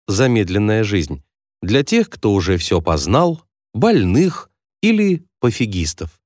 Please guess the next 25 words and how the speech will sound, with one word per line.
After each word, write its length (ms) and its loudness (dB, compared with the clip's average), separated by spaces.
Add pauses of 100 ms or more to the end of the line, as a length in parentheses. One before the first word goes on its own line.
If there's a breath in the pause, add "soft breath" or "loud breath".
(580)
Они 400 2
и 320 2
практикуют 760 0
слоу 420 0
чтение, 680 0
еду, 580 0
спорт, 580 -2
развлечения, 760 -2
путешествия, 1000 -4
секс 600 -4 (140)
и 140 -2
тому 300 -2
подобное. 600 -4 (640)
Если 420 0
человек 540 0
может 520 2
позволить 560 0
себе 280 -2
жить 300 -4
медленно, 680 -2 (320)
то 160 2
бизнес 800 -2 (140)
так 280 -2
не 100 0
может. 440 -4